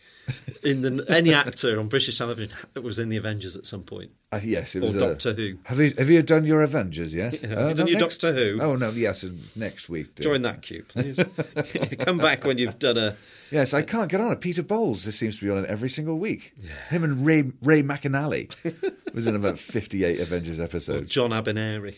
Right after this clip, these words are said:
Speaker 2: <laughs> Annette Carroll had chipped in things like, uh, The Baron and B B C's plays, of, you know, Play of the Month, The Saint. Again, that's another one. Everyone had been in The Saint. But th-, then again, Danger Man, The Saint, there were so many episodes made.
Speaker 1: Yeah.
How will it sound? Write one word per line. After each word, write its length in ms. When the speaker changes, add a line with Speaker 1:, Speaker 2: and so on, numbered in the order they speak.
Speaker 2:
<laughs> 400
Annette 260
Carroll 240
had 80
chipped 260
in 220
things 200
like, 300
uh, 180
The 160
Baron 560
and 340
B 120
B 60
C's 220
plays, 440
of, 140
you 100
know, 60
Play 180
of 40
the 60
Month, 160
The 60
Saint. 520
Again, 260
that's 160
another 180
one. 120
Everyone 220
had 100
been 120
in 120
The 80
Saint. 420
But 100
th-, 200
then 160
again, 240
Danger 320
Man, 160
The 60
Saint, 600
there 140
were 40
so 160
many 140
episodes 760
made. 680
Speaker 1:
Yeah. 260